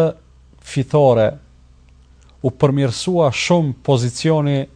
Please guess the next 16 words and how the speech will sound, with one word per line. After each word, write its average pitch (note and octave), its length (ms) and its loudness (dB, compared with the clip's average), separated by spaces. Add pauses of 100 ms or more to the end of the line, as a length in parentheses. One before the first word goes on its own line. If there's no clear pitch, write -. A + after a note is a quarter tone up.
(1500)
edhe C#3+ 200 4
ushtarak D3 600 0
edhe D3 220 4
politik C3 560 -4
i C3 40 -4
Muhamedit A#2+ 480 -4
sallallahu G#2+ 560 0
alaihi G2 320 -6
wasallam. G2+ 440 -10 (800)
Në C3+ 160 4
atë C3 180 -4 (140)
ditë F#3+ 420 -2 (520)
ai E3 140 6
kishte E3+ 380 0
dominim D3 500 2
të C#3 180 -2